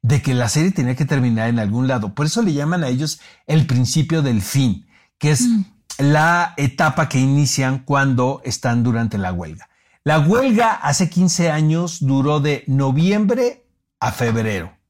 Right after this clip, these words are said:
Speaker 1: que esperemos que este año, eh, pues dure menos o
Speaker 2: Mm.
Speaker 1: lo mismo, pero no más.
Speaker 2: No más,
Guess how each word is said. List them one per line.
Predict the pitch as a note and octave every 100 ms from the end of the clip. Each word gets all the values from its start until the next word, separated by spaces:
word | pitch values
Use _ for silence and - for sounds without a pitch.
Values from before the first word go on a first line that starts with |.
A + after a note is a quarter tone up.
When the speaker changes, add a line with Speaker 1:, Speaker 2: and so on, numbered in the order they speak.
| _ _ _ _
Speaker 1:
que | B2
esperemos | - C#3 D3 F#3+
que | E3
este | E3+ - D#3+
año, | D3 C#3+ D3 D3+ D#3 _ _ -
eh, | A#2 A2+ A2+ A2+ A2+ A2 G2+ _ _ _ _
pues | - D3+ A2
dure | C#3+ C3+ C#3
menos | D#3+ D3 F#2+ - - -
o | - A#2+ C#3 A#3
Speaker 2:
Mm. | A3 G3 - _ _ _ -
Speaker 1:
lo | A#2+ C3+
mismo, | F#3+ E3+ G2+ E2 - _
pero | - A2+ A#2+
no | A#2
más. | A2+ G2 F2+ - - _
Speaker 2:
No | G3 G3
más, | F#3+ F3